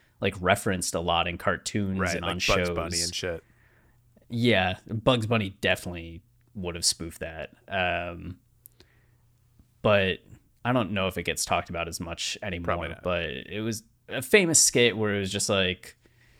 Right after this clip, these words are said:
Speaker 1: Abbott or Costello, pick one, saying, "Hey, who's on first?" And the other's like, "Who?" And he's like, "That's what I'm asking. Who's on first?" He's like, "Yeah, who's on first?"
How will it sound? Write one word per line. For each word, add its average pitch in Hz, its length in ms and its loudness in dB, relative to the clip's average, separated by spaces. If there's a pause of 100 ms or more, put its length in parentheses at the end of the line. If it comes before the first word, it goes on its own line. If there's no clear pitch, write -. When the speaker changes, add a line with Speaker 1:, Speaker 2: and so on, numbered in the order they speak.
(480)
Speaker 1:
Abbott 113 400 8
or 101 180 -2
Costello, 87 840 -2 (100)
pick - 220 -2
one, 85 320 -8 (340)
saying, 90 540 2
"Hey, 127 400 6
who's 147 180 6
on 143 140 8
first?" - 580 0 (520)
And 104 200 2
the 101 100 4
other's 104 320 4
like, 92 340 2 (120)
"Who?" 95 420 6 (680)
And 98 80 -6
he's 92 100 -2
like, 90 140 -2
"That's 95 180 2
what 120 80 4
I'm 131 80 6
asking. 120 400 4
Who's 120 180 2
on 143 160 4
first?" - 520 2 (180)
He's 92 80 -18
like, 87 260 -10
"Yeah, 107 280 2 (320)
who's 110 260 2
on 104 160 4
first?" - 540 2